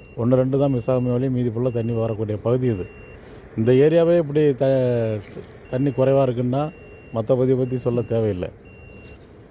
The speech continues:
இங்கேருந்து ரா-, பரமேஸ்வரபுரம், உதயத்தூர் வழியா ஒரு லைன் பு-, கிடக்கு கிழக்கு மேற்கே.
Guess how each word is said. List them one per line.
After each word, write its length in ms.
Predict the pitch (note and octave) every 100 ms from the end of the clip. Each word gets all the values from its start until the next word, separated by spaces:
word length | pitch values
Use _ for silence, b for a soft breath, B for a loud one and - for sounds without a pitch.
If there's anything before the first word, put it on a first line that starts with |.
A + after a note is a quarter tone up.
| -
இங்கேருந்து 420 | A2+ A#2+ B2 C#3+ D#3 D3 C3
ரா-, 220 | B2 C3+ B2+ C3+
பரமேஸ்வரபுரம், 720 | C#3 C#3+ C#3+ C#3 C3 C3+ C3 - - - -
உதயத்தூர் 380 | B2+ C#3+ C#3+ C3
வழியா 340 | B2+ D3 D#3+
ஒரு 140 | C3 A#2+
லைன் 260 | B2 C3
பு-, 80 | A2+
கிடக்கு 360 | G#2+ A2+ G2+ F#2
கிழக்கு 240 | B2 A2+
மேற்கே. 300 | G#2+ G#2